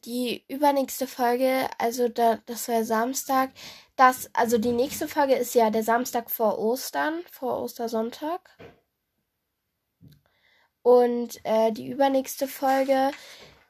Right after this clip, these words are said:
ist dann übers Mob-, äh, über das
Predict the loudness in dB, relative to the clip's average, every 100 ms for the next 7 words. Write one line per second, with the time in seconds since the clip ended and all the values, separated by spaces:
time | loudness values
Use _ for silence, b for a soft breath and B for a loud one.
0 | _ 4 6 4 -2 -2 2 2 0 -4
1 | -8 -6 0 2 2 0 2 2 0 -12
2 | -14 -12 -12 -10 2 4 4 0 4 6
3 | 6 4 -2 -8